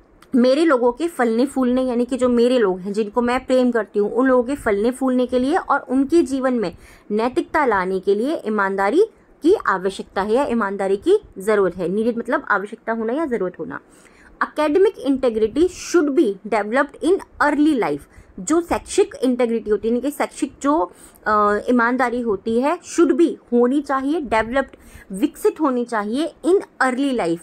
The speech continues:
Early life यानी कि शुरुआती जीवन में, जब आप बच्चे होते हैं तभी आपके ज-, अंदर शैक्षिक जो ईमानदारी होती है वो विकसित होनी चाहिए। Should be यानी कि होनी चाहिए in early life, शुरुआती एज में। As, क्योंकि it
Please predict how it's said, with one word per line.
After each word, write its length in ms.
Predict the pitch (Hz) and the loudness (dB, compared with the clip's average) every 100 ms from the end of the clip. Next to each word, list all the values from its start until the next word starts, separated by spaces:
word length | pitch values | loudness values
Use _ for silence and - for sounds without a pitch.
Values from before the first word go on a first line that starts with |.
| - | -4
Early 240 | 240 247 320 | -2 0 2
life 280 | 294 311 311 | 0 -2 -4
यानी 180 | 277 | -4
कि 200 | 277 392 415 - - - | 0 0 0 -8 -20 -8
शुरुआती 560 | 302 302 285 277 294 | 0 2 4 2 0
जीवन 260 | 220 202 196 | -2 -4 -4
में, 120 | 196 | -4
जब 120 | 214 | -2
आप 100 | 214 | -2
बच्चे 340 | 214 214 - 277 | -2 -4 -4 -4
होते 320 | 262 208 208 | -4 -2 -4
हैं 180 | 254 269 | -4 -4
तभी 240 | 214 240 | -2 -2
आपके 300 | 202 - 233 | -4 -4 -8
ज-, 140 | 202 - | -8 -10
अंदर 280 | 208 208 277 381 _ _ - - | -6 -2 -2 -2 _ _ -10 -4
शैक्षिक 420 | 247 - 359 262 | -4 0 -2 0
जो 180 | 302 302 | -2 0
ईमानदारी 520 | 247 226 190 190 190 | 0 0 -2 -2 -2
होती 320 | 220 196 202 196 | -2 -2 0 0
है 100 | 240 | 2
वो 140 | 254 | 0
विकसित 400 | 214 202 - 381 - - - - 254 | 0 -2 0 -2 -4 -20 -20 -2 2
होनी 240 | 269 262 | 2 2
चाहिए। 480 | 254 180 180 170 143 - - | 0 -6 -2 -2 -4 -10 -2
Should 220 | 294 254 | 0 2
be 140 | 339 359 | 2 2
यानी 160 | 311 | 0
कि 100 | 302 | -2
होनी 500 | 381 240 226 302 370 - - | -4 -2 0 0 0 -6 -6
चाहिए 400 | 208 180 175 147 _ - - - | -4 -4 -4 -8 _ -20 -10 -2
in 140 | 349 - - | -2 -4 -2
early 320 | 240 226 294 427 - - - 220 | -2 0 0 0 -2 -20 -12 -4
life, 300 | 226 220 269 | 0 0 -2
शुरुआती 600 | - 262 226 196 233 185 | -2 0 0 0 -2 -4
एज 100 | 175 | -4
में। 180 | 190 160 - 240 | -10 -10 -10 -2
As, 260 | 262 359 370 - - | 0 0 -2 -10 -2
क्योंकि 520 | 359 392 370 339 381 | 0 0 0 -2 -2
it 100 | - | -8